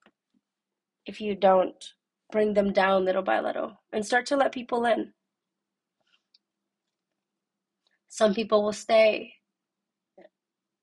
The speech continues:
and care and love you for you. Whether that's, like, a significant other, a friend,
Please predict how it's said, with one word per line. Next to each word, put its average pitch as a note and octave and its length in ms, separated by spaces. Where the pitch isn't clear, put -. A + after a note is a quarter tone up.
and G3+ 160
care A3 640
and G3+ 220
love G3+ 180
you G3 160
for G3+ 160
you. G3 420
Whether A3 300
that's, B3+ 260
like, C#4 160
a C#4 60
significant A#3+ 560
other, A3 260
a A3 60
friend, G#3+ 680